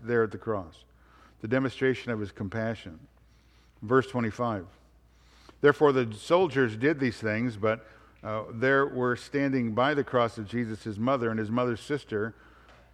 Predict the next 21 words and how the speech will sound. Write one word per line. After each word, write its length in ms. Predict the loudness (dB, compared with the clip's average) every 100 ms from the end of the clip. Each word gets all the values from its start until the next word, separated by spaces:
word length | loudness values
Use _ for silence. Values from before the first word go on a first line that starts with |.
| _ _
Mary, 540 | 0 4 6 4 2 0
the 200 | 0 2
wife 400 | 4 2 0 -2
of 220 | -6 -4
Clopas, 640 | -2 0 0 -2 -6 -8
and 420 | -10 -8 -6 -8 -14
Mary 320 | -6 2 4 6
Magdalene. 580 | 4 0 -4 -8 -10 -20 -20 _ _ _ _ _ _ _ _ _ -20 _
When 140 | -4 0
Jesus 360 | 2 2 0
therefore 340 | 2 2 2 -2
saw 280 | 2 2 4
his 120 | 2
mother 240 | 2 2
and 80 | 0
disciples 640 | -2 -2 -2 -2 -4 -6
whom 200 | -4 -4
he 80 | -2
loved 340 | 0 2 0 -2
standing 420 | -4 -2 0 0
nearby, 560 | -2 0 2 2 -2